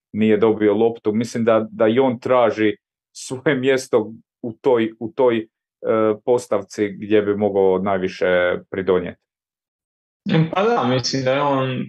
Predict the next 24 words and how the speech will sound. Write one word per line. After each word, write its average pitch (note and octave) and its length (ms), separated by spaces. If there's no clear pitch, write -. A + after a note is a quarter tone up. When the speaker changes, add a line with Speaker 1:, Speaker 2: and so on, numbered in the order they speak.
Speaker 2:
prilično, C#3+ 880
i C#3 160
to G#3+ 160
ono F#3 240
što D#3+ 180
smo D3+ 240
pričali E3 480
kad C#3 200
smo C#3+ 100
bili D3 260
Korda, D3 300
ja, D3 200
ja E3 180
sam D3+ 180
mu D3+ 60
dao D#3+ 280
povjerenje B2 500
nekako, A#2 640
to, B2+ 260
to C3+ 100
moram C#3 400
priznati, B2+ 300
ja A#2 140
sam A#2+ 180